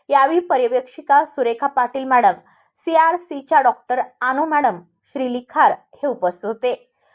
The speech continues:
पालकवर्ग सुद्धा यावेळी मोठ्या संख्येने उपस्थित होता. हा स्काउट गाईड कॅम्प यशस्वी करण्यासाठी सर्व स्काउट आणि गाईड यांनी अत्यंत चांगल्या प्रकारची मेहनत घेतली. तसेच स्काउट गाईडचे शिक्षक गणेश ठाकूर,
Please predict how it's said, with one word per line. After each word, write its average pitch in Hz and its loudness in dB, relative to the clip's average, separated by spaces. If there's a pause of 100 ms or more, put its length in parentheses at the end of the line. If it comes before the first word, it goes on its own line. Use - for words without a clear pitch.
(140)
पालकवर्ग 302 2
सुद्धा 247 -2
यावेळी 214 2
मोठ्या 220 -6
संख्येने 254 -8
उपस्थित 190 -8
होता. 233 0 (400)
हा 311 -2
स्काउट 320 -2
गाईड 330 2 (100)
कॅम्प 247 0 (140)
यशस्वी 320 -2
करण्यासाठी 262 -2 (280)
सर्व 339 4
स्काउट 262 -2 (160)
आणि 302 -2
गाईड 196 0 (140)
यांनी 220 -2
अत्यंत 415 -4 (200)
चांगल्या 269 -2
प्रकारची 262 -2
मेहनत 262 -4 (120)
घेतली. 220 -12
तसेच 262 -4
स्काउट 220 -4
गाईडचे 220 -6
शिक्षक - -6 (420)
गणेश 277 0 (120)
ठाकूर, 302 -6